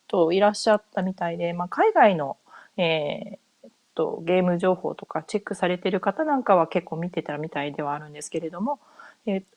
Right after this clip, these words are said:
おそらくこの五、六年ぐらいですね、えー、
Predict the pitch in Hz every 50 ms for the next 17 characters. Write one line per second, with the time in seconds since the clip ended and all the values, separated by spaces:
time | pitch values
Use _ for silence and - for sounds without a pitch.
0 | _ _ _ - 226 226 - 392 453 427 392 - 330 - 302 294 294 226 - 208
1 | 202 214 214 214 240 220 220 220 214 214 220 196 160 139 - 156 - 170 165 180
2 | 175 - _ _ _ _ _ - _ _ 202 185 180 170 170 165 160 156 156 156
3 | 156 156 151 - - - - -